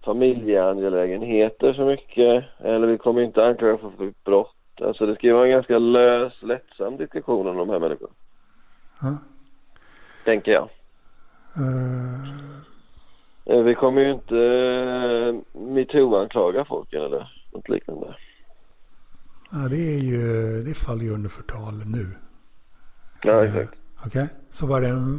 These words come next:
Speaker 2: vad är det mest, eh, borderline olagliga ni kommer,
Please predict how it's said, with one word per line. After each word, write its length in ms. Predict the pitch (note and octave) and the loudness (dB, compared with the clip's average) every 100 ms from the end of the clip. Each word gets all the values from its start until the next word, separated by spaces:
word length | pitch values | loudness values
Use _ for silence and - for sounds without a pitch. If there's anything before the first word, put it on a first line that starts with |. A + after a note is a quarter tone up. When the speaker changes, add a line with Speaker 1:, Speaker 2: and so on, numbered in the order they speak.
| B2+ | -2
Speaker 2:
vad 140 | B2+ | -2
är 40 | |
det 60 | B2 | 0
mest, 500 | B2+ C#3+ - - - | 0 0 -2 -4 -6
eh, 440 | A#2+ A#2 A2 A2+ | -6 -4 -4 -4
borderline 580 | A2 A2 G#2+ G#2+ G#2+ G#2+ A2+ | -4 -2 -4 -4 -4 -4 -4
olagliga 420 | G#2+ A#2+ C#3+ A#2+ | -6 -4 -6 -4
ni 120 | G2+ G2 | -4 -4
kommer, 340 | G#2+ G#2 G2 | -4 -4 -6